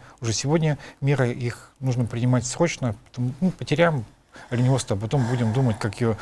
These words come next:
восстанавливать, и на это потребуется гораздо больше средств, чем сейчас. Вот. И, эм, договорились, что на ближайшей планерке,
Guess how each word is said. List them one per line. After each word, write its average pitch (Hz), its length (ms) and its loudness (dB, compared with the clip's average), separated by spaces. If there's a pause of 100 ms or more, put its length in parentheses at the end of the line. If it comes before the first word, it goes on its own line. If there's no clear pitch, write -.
(160)
восстанавливать, 127 640 0
и - 20 -4
на 113 80 2
это 127 260 0 (360)
потребуется 123 580 0
гораздо 113 360 -2
больше 110 340 -2
средств, 127 420 -4 (120)
чем 123 260 -2 (380)
сейчас. 107 500 -2 (640)
Вот. 120 400 0
И, 165 360 2
эм, 131 680 2
договорились, 143 540 2
что 127 480 0 (240)
на 131 80 0
ближайшей 131 480 2
планерке, 151 580 0